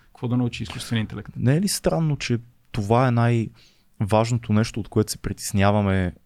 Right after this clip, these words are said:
Speaker 2: а, при създаването на изкуствен интелект? Какви са предразсъдъците му?
Speaker 1: Мгм.
Speaker 2: Не е ли много особено? Не си казваме кой може да бъде наранен или дали може да бъде използван за оръжие или,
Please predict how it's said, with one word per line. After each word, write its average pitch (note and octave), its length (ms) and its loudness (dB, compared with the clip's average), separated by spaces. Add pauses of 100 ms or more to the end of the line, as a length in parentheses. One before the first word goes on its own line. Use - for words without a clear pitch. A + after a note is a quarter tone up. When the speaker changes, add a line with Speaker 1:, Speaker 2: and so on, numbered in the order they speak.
Speaker 2:
а, F2 260 -2 (180)
при G#2 120 -4
създаването G2 600 0
на F#2 60 0
изкуствен - 400 -4
интелект? F2+ 360 -4
Какви - 260 -8
са - 120 -4
предразсъдъците G2 880 -2
му? D#2 180 -4 (340)
Speaker 1:
Мгм. G#2+ 180 -2
Speaker 2:
Не A#2+ 80 2
е D3+ 40 4
ли D#3+ 40 2
много D3 180 0
особено? A2 340 0
Не G2+ 60 2
си - 120 -4
казваме D3+ 320 0 (340)
кой C#3 200 4
може C3 220 2
да A2 60 0
бъде A2+ 260 2
наранен G2+ 580 2
или G2 240 -2
дали G#2 220 -2
може A2+ 220 -2
да G#2+ 80 -4
бъде A2 160 0
използван A2 440 -4
за G#2 100 -4
оръжие G2+ 420 0
или, A2 280 -2